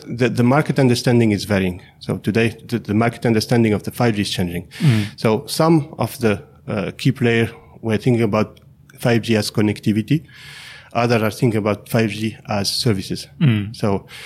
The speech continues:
Speaker 1: connectivity is more and more becoming, today, it's more and more becoming, uh, a commodity. So it's, it's a way to deliver something.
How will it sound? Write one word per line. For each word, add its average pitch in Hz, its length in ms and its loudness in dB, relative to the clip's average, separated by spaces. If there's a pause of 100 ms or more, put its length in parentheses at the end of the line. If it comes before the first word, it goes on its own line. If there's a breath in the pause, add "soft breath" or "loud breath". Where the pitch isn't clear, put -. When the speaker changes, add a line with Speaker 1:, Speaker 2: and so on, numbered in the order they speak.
(540 loud breath)
Speaker 1:
connectivity 151 640 2
is - 180 -2
more 139 240 2
and 127 120 6
more 127 160 4
becoming, 113 580 0
today, 120 420 2
it's - 180 -4
more 123 120 2
and 110 100 0
more 113 180 0 (200)
becoming, 107 460 0 (100)
uh, 104 400 -6
a 107 60 -2
commodity. 110 600 0 (120)
So 107 380 0 (320 loud breath)
it's, - 360 -4 (720)
it's - 240 2
a 143 60 6
way 156 200 6
to 151 160 0
deliver 120 320 2
something. 98 460 -2